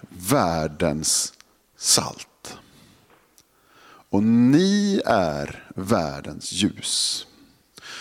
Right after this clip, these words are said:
Och i sammanhanget, vilka är det han talar till? Vad står det strax innan i bibeltexten? Jo, det står att när, att Jesus hade varit ute och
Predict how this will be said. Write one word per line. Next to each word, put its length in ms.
Och 160
i 20
sammanhanget, 560
vilka 280
är 80
det 80
han 180
talar 540
till? 300
Vad 120
står 380
det 180
strax 460
innan 580
i 60
bibeltexten? 720
Jo, 320
det 100
står 340
att 120
när, 280
att 240
Jesus 440
hade 160
varit 240
ute 540
och 460